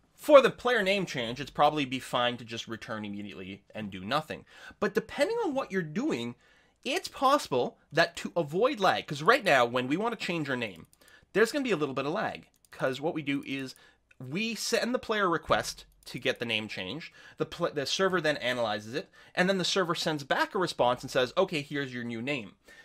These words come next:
That, now that's gonna happen relatively quickly, fast enough that for a name change, it's effectively, you know,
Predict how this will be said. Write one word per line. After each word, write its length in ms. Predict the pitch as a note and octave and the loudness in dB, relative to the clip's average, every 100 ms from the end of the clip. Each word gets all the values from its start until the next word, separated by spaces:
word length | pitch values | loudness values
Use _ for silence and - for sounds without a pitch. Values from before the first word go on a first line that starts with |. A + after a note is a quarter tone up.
| _ | _
That, 240 | - - C#3+ | 2 2 2
now 160 | D#3+ | 2
that's 200 | C#3 D#3+ - | 4 2 -2
gonna 120 | D3+ | -2
happen 340 | C3+ B2+ A2 - _ - | 0 0 -4 -10 _ -12
relatively 720 | A#2+ C3+ C3 B2 - G#2 G2 | 2 4 4 2 -4 -10 -10
quickly, 400 | - C#3 - G#2+ | -2 -2 -2 -8
fast 380 | - A3+ A#3 F3 | 0 0 0 0
enough 240 | D3 - | -2 0
that 220 | A2+ - _ _ - | -4 -4 _ _ -6
for 140 | B2+ | -6
a 20 | |
name 300 | A#2 C3 C3 | 0 0 0
change, 400 | B2 G2+ F#2+ G2 | -4 -6 -6 -10
it's 120 | A2 | -16
effectively, 680 | - - G#2 - G#2 G2 F#2 | -6 -4 -4 -6 -10 -10 -10
you 80 | G#2 | -12
know, 180 | G2+ - | -12 -14